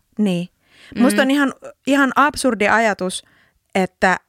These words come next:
Speaker 1: raha on jotain, mitä kaikki lähtökohtaisesti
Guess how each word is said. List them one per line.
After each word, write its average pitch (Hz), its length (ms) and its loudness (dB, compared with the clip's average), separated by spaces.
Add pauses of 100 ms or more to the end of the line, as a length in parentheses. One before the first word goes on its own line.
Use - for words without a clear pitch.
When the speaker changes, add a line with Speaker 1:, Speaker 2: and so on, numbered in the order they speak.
(920)
Speaker 1:
raha 254 300 2
on 190 140 0
jotain, 190 560 -2 (260)
mitä 185 380 -2 (540)
kaikki 196 380 -2
lähtökohtaisesti 190 760 -6